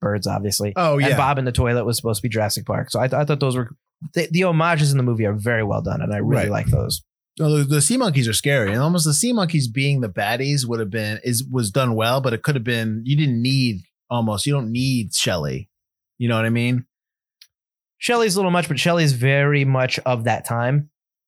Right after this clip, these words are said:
Speaker 2: True,
Speaker 1: Whereas the sea
Speaker 2: true.
Speaker 1: monkeys are more eighties. So I
Speaker 2: But
Speaker 1: think you gotta have the Shelley be the main bad.
Speaker 2: When he reanimates the fish and the fish is invisible, then he goes back to the teacher, and the teacher's like, "You also have to have it in your heart too."
Speaker 1: You have
Speaker 2: That
Speaker 1: to love, yeah.
Speaker 2: I get that,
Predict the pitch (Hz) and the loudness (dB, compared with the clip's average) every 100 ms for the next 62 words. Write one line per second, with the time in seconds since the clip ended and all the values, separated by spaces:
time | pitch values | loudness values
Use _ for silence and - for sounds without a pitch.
0 | _ _ - 160 147 190 151 147 147 123 | _ _ -2 -2 0 0 2 4 2 2
1 | 123 151 151 135 139 135 127 117 123 127 | 2 4 4 4 2 2 0 0 0 2
2 | 143 139 - _ _ - 139 156 147 147 | 2 0 -6 _ _ 0 0 2 0 0
3 | 135 135 131 113 107 131 110 107 104 107 | 0 2 2 0 0 0 0 0 0 0
4 | 110 104 95 _ - 71 - - 151 151 | 0 0 -4 _ -6 -6 -8 -4 0 4
5 | 147 175 214 208 180 165 156 147 - 147 | 4 4 0 0 2 2 2 0 -2 0
6 | 135 113 - 160 113 - 113 107 - 143 | 0 0 0 0 2 0 0 0 0 2
7 | 127 - - - - 120 123 113 131 117 | 2 0 -4 -8 -6 -2 0 0 0 0
8 | 107 110 113 113 110 135 127 120 107 - | 0 0 0 0 0 0 0 -2 -4 0
9 | 151 135 113 104 101 - 120 113 101 110 | 0 2 -2 -2 -2 -2 -2 -2 -2 -2
10 | 98 101 98 104 98 98 98 95 104 98 | -2 -2 0 0 -2 -2 -2 0 0 0
11 | 92 98 98 90 117 127 87 - 120 127 | -2 -2 -2 -2 -2 -2 -2 -2 0 0
12 | 151 107 127 127 107 120 117 101 226 175 | 0 0 0 0 0 2 2 2 0 0
13 | 208 - 160 208 208 185 | 0 -2 -2 0 2 -2